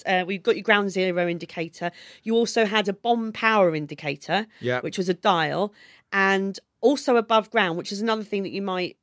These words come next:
Speaker 1: spot in the countryside. There was a
Speaker 2: Yeah.
Speaker 1: sort of, um, tube, and through which, um, it was a, a kind of duct, if you like, through which the shockwaves of the bomb would
Speaker 2: Right.
Speaker 1: register on your bomb power indicator the strength of
Speaker 2: Right.
Speaker 1: the bomb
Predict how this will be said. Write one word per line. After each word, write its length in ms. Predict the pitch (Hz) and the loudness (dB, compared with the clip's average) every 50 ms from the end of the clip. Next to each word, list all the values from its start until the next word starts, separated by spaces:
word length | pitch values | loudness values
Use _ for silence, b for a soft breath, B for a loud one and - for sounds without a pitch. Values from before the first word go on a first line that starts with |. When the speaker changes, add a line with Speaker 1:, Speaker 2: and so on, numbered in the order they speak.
| _ _ | _ _
Speaker 1:
spot 520 | - - - - - 233 185 156 180 - - | -16 -14 -14 -6 0 2 2 2 2 0 -4
in 80 | 180 | -6
the 60 | 175 | -8
countryside. 640 | 175 - 196 190 170 - - - - - 170 170 170 | -8 -6 -8 -8 -8 -8 -12 -10 -6 -4 -2 -2 -2
There 80 | 190 | -2
was 160 | 190 190 - - | -4 -4 -4 -4
a 20 | |
Speaker 2:
Yeah. 100 | 123 - | -2 0
Speaker 1:
sort 240 | 240 240 220 220 - | 2 2 2 2 2
of, 140 | 226 202 - - B B B B B B B | -2 -2 -2 -6 B B B B B B B
um, 380 | 202 202 196 202 196 180 139 - - _ _ - | 4 6 6 4 2 -2 -8 -10 -14 _ _ -6
tube, 580 | - - - - 269 214 165 156 170 190 190 - _ b b b b b b - | -2 -2 0 0 0 -2 -4 -6 -10 -12 -14 -18 _ b b b b b b 2
and 420 | 202 202 202 202 202 208 208 196 | 4 4 6 4 4 2 0 -4
through 440 | - - - - - 254 254 247 233 | -6 -12 -16 -6 -2 0 0 0 2
which, 500 | 220 233 226 226 - _ - - - - - _ - | 4 4 4 4 2 _ -8 -8 -8 -8 -10 _ 0
um, 580 | 208 202 202 196 190 190 190 190 190 185 180 - - | 2 4 4 4 4 2 2 0 -4 -8 -10 -8 -6
it 80 | 185 190 | -6 -6
was 180 | 147 185 196 | -6 -4 0
a, 180 | 208 202 202 - - | 2 4 4 4 2
a 80 | 185 | -2
kind 360 | 180 - - 214 202 202 175 196 | -6 -6 -4 -4 -4 -2 -2 -2
of 240 | 190 180 - - _ _ _ _ _ _ _ _ | -4 -6 -8 -14 _ _ _ _ _ _ _ _
duct, 440 | - - - _ _ _ - - - | -8 -8 -8 _ _ _ -18 -16 -14
if 120 | - - - | -12 -10 -8
you 60 | 170 | -4
like, 180 | 165 180 - | -4 -4 -4
through 220 | - _ - 220 214 | -6 _ -6 -4 -2
which 320 | 190 208 - - - - B B B B B B B | 0 0 -2 -2 -4 -14 B B B B B B B
the 80 | - 202 | -4 -2
shockwaves 720 | 185 - - 277 - - - - 220 202 196 196 175 - | -2 0 2 2 0 0 0 0 0 2 2 0 -2 -4
of 100 | 196 180 | -6 -4
the 80 | - 180 | -4 -4
bomb 320 | - - 202 190 185 185 | 2 4 4 4 4 2
would 180 | 180 185 175 180 | -2 -4 -4 0
Speaker 2:
Right. 140 | 190 208 190 | 2 2 4
Speaker 1:
register 320 | - - - - 208 190 | 2 2 -4 -4 -4 -2
on 100 | 185 190 | -2 -2
your 160 | 190 180 180 | -2 -2 -2
bomb 240 | 175 - 190 185 180 | 0 0 0 0 -2
power 320 | 165 - 190 185 180 175 175 | -4 -6 -4 -2 -2 -2 -2
indicator 480 | 175 151 156 - 175 170 170 - 170 | -4 -6 -8 -6 -6 -6 -6 -6 -8
the 160 | 160 156 170 | -8 -6 -4
strength 500 | 156 - - - 190 175 165 156 - _ | -4 -4 -4 -4 -4 -4 -4 -6 -8 _
of 140 | - 165 156 _ _ _ _ _ _ _ _ _ _ _ _ 117 | -10 -10 -10 _ _ _ _ _ _ _ _ _ _ _ _ -18
Speaker 2:
Right. 240 | 107 101 104 98 | -16 -16 -14 -10
Speaker 1:
the 100 | - 170 | -8 -4
bomb 440 | 151 - 170 165 170 170 165 151 - | 0 2 2 2 2 -2 -8 -12 -14